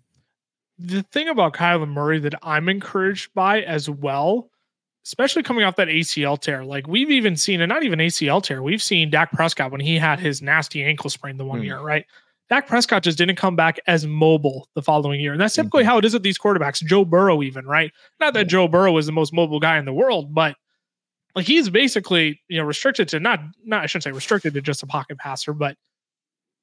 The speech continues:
Speaker 1: you know, again, the, these guys who have these lower body injuries, they just don't come back as mobile. Yet you look at Kyler when he came back last year, 'cause that was a big concern, right? It's like, how mobile is Kyler going to be?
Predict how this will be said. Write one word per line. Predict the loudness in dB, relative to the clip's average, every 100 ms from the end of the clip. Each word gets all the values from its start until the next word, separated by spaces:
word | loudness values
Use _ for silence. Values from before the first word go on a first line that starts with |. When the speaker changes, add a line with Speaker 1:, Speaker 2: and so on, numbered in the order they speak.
| _
Speaker 1:
you | -2
know, | 0
again, | 0 0
the, | -2 2
these | 0 2
guys | 2 2
who | 2 2
have | 2 2 0
these | -2 0
lower | 2 4 4
body | 4 2 0
injuries, | 0 0 -2
they | -2
just | -2
don't | -4 -6
come | -2
back | 0 0
as | -2 -2
mobile. | 2 2 4
Yet | 0 0
you | 2
look | 2 2
at | -4
Kyler | 0 2 2
when | -2
he | -4
came | 0 0 2
back | 0 -2
last | -6 -4 -4
year, | -2 -2 -4 _ _ _
'cause | 0
that | 2
was | 2
a | 2
big | 2
concern, | 2 2 0 2
right? | 0 0
It's | -2
like, | -4
how | 0 0
mobile | 4 4 4 0
is | 0
Kyler | 0 2 2
going | 2 0 0 -4 _ -12
to | -6 -2 2 2 2 0
be? | 0 0 -4